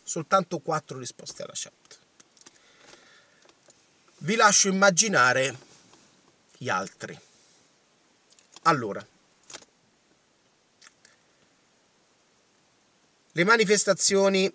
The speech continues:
di dissenso sono sacrosante, sacrosante. Però, torno a ripetere, attualmente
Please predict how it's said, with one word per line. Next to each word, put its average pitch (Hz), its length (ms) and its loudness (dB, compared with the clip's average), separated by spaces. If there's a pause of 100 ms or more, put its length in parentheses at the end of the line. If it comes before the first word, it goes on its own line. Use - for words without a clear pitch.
di 165 300 -8
dissenso 151 880 0 (420)
sono 151 640 0
sacrosante, 151 1600 2 (380)
sacrosante. 131 1040 -4 (3000)
Però, 180 420 6 (540)
torno 175 400 0
a 156 60 2
ripetere, - 720 -8 (1600)
attualmente 127 1500 -2